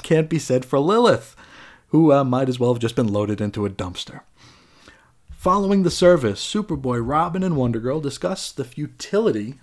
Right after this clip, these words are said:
of what they do. Cassie brings up the valid point that they've been heroes for a while now. However, when push came to shove, they were worthless.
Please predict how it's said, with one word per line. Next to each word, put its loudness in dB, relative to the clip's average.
of -6
what -4
they 0
do. 0
Cassie -4
brings 0
up -2
the -6
valid -2
point -6
that -4
they've -2
been 0
heroes 0
for -2
a 4
while -4
now. -10
However, -4
when -4
push -2
came -2
to -10
shove, -8
they -10
were -2
worthless. -4